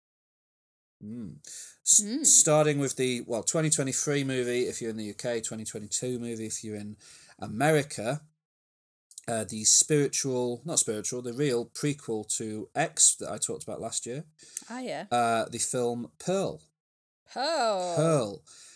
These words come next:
Speaker 1: Um, a surprise prequel to X set in nineteen eighteen. Uh, X was a movie, came out last year, set in the seventies, made by Ty West, starring Mia Goth, in dual roles as both Pearl, an elderly woman, and,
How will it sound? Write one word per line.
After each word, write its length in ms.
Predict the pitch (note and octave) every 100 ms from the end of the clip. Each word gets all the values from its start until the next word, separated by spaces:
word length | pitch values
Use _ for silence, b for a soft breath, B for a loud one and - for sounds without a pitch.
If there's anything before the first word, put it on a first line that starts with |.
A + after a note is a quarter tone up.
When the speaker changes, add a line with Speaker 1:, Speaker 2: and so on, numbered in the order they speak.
| B B
Speaker 1:
Um, 440 | B2 B2 A#2 A#2 -
a 80 | A#2
surprise 680 | - - - D#3+ D#3+ D#3
prequel 540 | - C#3+ C3 - A#2+ A2+
to 160 | -
X 500 | C#3 D3 - - - -
set 400 | - - B2 - -
in 160 | B2
nineteen 400 | A#2+ B2+ B2 C3+ A#2
eighteen. 600 | G#2+ - C3 C3 D#3+ E3 B B B
Uh, 160 | - A2
X 240 | - A2+ -
was 140 | A2+
a 40 | G#2+
movie, 360 | A2 G#2+ G#2+ - -
came 160 | B2+
out 80 | A#2
last 180 | G2 -
year, 160 | A2 A2
set 200 | - -
in 60 |
the 60 | -
seventies, 680 | - C3 B2+ - B2+ A#2+ - B B B
made 180 | A#2 C#3+
by 140 | G2+
Ty 300 | - C#3+ C3+
West, 240 | A#2+ A#2
starring 340 | - A#2 G#2+ G#2
Mia 180 | A#2 A2
Goth, 440 | A#2 A2+ - - _ _ - - _ _ _ _ - -
in 140 | B2+ A#2+
dual 380 | A#2+ B2+ B2
roles 400 | A2+ A2+ A2+ G#2+
as 320 | - G#2+ G#2+ -
both 380 | A2 G#2 -
Pearl, 440 | - C3 C3 C3 -
an 100 | A2+
elderly 260 | A2+ G#2 G#2
woman, 340 | G#2+ A2+ A2 -
and, 340 | G2+ G#2 F#2+